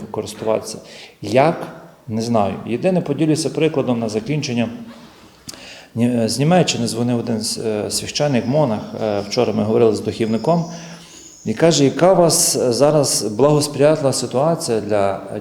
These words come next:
діл? В нас в Німеччині, е,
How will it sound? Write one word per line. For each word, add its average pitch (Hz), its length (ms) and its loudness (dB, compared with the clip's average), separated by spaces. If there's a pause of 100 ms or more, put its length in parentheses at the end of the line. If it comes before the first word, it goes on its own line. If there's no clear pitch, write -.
(100)
діл? 107 200 -4 (840)
В 98 100 -8
нас 202 280 2
в 143 60 -4
Німеччині, 165 680 2
е, 117 600 -2